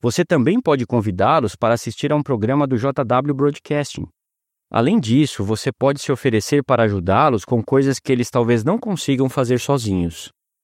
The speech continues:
Por exemplo, será que eles precisam de ajuda para atualizar um dispositivo eletrônico ou para baixar as últimas publicações de estudo? Uma irmã chamada Carol diz:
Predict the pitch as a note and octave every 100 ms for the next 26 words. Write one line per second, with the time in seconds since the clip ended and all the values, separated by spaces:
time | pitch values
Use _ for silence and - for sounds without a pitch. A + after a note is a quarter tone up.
0 | _ - F#3+ C#3 A#2 G2+ F#2 F2+ D3+ F#3
1 | - F3 - B2+ A#2+ B2+ A2+ G#2+ G2 F2
2 | F#2 D#3 A#2 F#2 A#2+ B2 - B2+ A2+ G2+
3 | B2 A2 - A2+ G2+ - B2 A2 F#2 -
4 | G#2+ D3 G2+ E2 F2 A2 B2+ C3 B2 A2+
5 | G#2 B2+ B2 G2 F3 D#3+ C#3+ - G#2+ G#2+
6 | G2+ - A#2 F#2+ F2+ - F3 G2+ E2 -
7 | _ _ _ _ _ _ _ _ A#2+ B2+
8 | B2 E3+ - D3+ A#2+ G#2 - A2+ G#2 D#3+
9 | C#3+ G2+ E2+ -